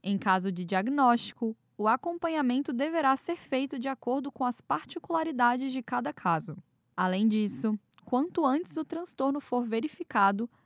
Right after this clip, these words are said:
menor será a defasagem escolar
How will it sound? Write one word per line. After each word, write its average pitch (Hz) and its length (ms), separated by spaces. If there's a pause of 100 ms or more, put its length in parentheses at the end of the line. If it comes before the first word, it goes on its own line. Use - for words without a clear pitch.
(200)
menor 240 440
será 277 340
a 240 40
defasagem 240 720
escolar 254 540